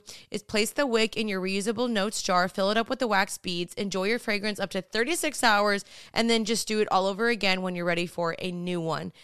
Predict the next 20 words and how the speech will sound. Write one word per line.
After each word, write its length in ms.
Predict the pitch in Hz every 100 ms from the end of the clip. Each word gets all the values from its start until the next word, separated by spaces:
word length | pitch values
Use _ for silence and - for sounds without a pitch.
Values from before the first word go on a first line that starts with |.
| - - -
You 100 | 208
don't 200 | 233 262
have 120 | 302
to 100 | 339
settle 280 | 285 254 247
for 160 | 247
less 300 | 196 190 220
than 80 | 220
exciting 420 | 196 - 196 262
fragrances 520 | 240 214 226 214 214
with 140 | 214 226
Notes 300 | 190 185 - -
either. 440 | 196 180 151 - -
In 120 | 185
fact, 500 | - 320 294 220 - - - -
their 140 | 240
collection 560 | 240 240 208 208 - 226
of 180 | 202 -
thirteen 500 | 233 233 - 285 277
amazing 580 | 226 202 202 202 214